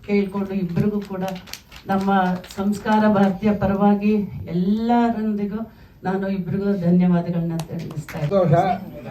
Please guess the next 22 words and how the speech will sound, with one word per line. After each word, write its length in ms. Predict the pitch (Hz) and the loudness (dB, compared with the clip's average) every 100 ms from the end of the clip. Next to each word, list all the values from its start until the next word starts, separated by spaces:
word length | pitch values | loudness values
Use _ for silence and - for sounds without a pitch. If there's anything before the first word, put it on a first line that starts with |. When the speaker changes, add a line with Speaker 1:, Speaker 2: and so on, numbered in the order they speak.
| - | -10
Speaker 2:
ನಾನು 240 | 151 151 147 | -6 -4 -2
ಬರೋ 280 | 147 214 | 0 0
ಸ್ವಲ್ಪ 340 | 202 202 185 170 | 2 2 0 -2
ತಡವಾಯ್ತು. 640 | 170 226 226 196 185 143 127 - 143 | 2 4 6 4 0 -4 -8 -12 -12
ಇವಾಗ 500 | 143 165 185 185 170 | -8 -4 0 0 0
ತಡವಾಗದೇ 600 | 165 143 151 202 214 208 214 | -4 -8 -4 0 0 0 -2
ಇದ್ದಿದ್ರೆ, 600 | 202 220 185 185 - - - | -2 -2 -6 -6 -8 -12 -12
ಟ್ರಾಫಿಕ್ 340 | - 180 202 190 | -2 0 0 -4
ತೊಂದರೆ 260 | 190 185 | -8 0
ಆಗದೆ 240 | 190 180 190 | 2 2 -2
ಇದ್ದಿದ್ರೆ, 420 | 175 180 196 175 | -8 -8 -6 -2
ಸ-, 500 | 185 165 139 - - | 0 0 -2 -14 -10
ಜಾಗ 220 | 165 226 240 214 | -4 2 2 2
ನಮಗೆ 200 | 208 202 | -2 -6
ಗುರ್ತೇ 300 | 180 180 233 | -8 -6 -6
ಇರ್ಲಿಲ್ಲ. 500 | 214 220 214 147 - - - - | -2 -4 -4 -8 -12 -20 -20 -12
ಇಲ್ಲಿರುತ್ತೆ, 400 | 180 190 208 226 | -8 -4 -4 -2
ಹೀಗಿರುತ್ತೆ 460 | 220 208 208 208 214 | 0 2 0 -4 -8
ಅಂತೆಲ್ಲ 260 | 202 202 | -8 -8
ಗೊತ್ತಾಗಿರ್ಲಿಲ್ಲ. 680 | 202 185 208 208 185 180 175 - - - - - - - - | -8 -6 -4 -4 -6 -8 -10 -14 -20 -20 -20 -20 -20 -20 -12
ಬಂದಾಗಲಿಂದ 560 | 170 196 233 220 220 214 220 - - - - - | -4 4 4 4 -2 2 2 0 -6 -16 -18 -14
ನೋಡಿದಷ್ಟರಲ್ಲಿ 1040 | 190 208 208 196 147 202 196 220 196 175 | -8 -4 -4 -6 -8 -8 -4 -4 -4 -8